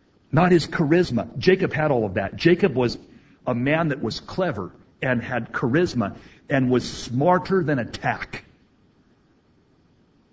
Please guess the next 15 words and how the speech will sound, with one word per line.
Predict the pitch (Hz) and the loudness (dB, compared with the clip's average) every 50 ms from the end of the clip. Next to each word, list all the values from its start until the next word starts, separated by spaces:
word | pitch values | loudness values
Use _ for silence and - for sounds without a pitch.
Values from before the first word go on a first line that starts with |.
| _ _ _ - | _ _ _ -16
But | 110 - | -14 -10
that's | - 107 110 110 - - | -8 -8 -8 -8 -10 -12
the | 110 | -14
problem. | - - 135 143 147 139 113 - - - - _ _ - _ _ _ _ _ _ _ _ _ _ _ _ _ _ _ _ _ _ _ _ _ _ _ _ _ | -12 -10 -10 -10 -10 -10 -12 -14 -14 -14 -20 _ _ -20 _ _ _ _ _ _ _ _ _ _ _ _ _ _ _ _ _ _ _ _ _ _ _ _ _
Why | - 127 156 180 180 | -8 -6 -4 -2 -2
did | 160 170 131 104 | -2 -2 -2 -2
God | 131 135 139 143 147 151 | -4 -4 -2 -2 -4 -6
have | 131 - 143 135 - - | -6 -8 -8 -8 -8 -6
to | - 120 113 110 113 - - - - - - - _ _ _ - - - | -6 -4 -4 -4 -6 -8 -14 -20 -20 -20 -20 -20 _ _ _ -20 -20 -18
hurt | - - 151 160 156 151 | -8 -4 -4 -2 -4 -4
him | - - 131 131 131 117 | -6 -6 -4 -4 -2 -2
intentionally? | 101 98 95 - - 123 123 - - - 98 90 87 90 90 - - _ _ _ _ _ _ _ _ _ _ _ _ _ _ _ _ _ _ _ _ _ _ _ _ _ - | -4 -4 -6 -8 -8 -8 -8 -10 -10 -12 -10 -10 -12 -12 -14 -18 -20 _ _ _ _ _ _ _ _ _ _ _ _ _ _ _ _ _ _ _ _ _ _ _ _ _ -12
To | - 131 | -10 -8
break | 110 98 - 123 135 170 202 202 - - | -4 -2 -2 -2 -2 -2 -4 -4 -4 -8
him? | - - 98 - | -12 -14 -16 -18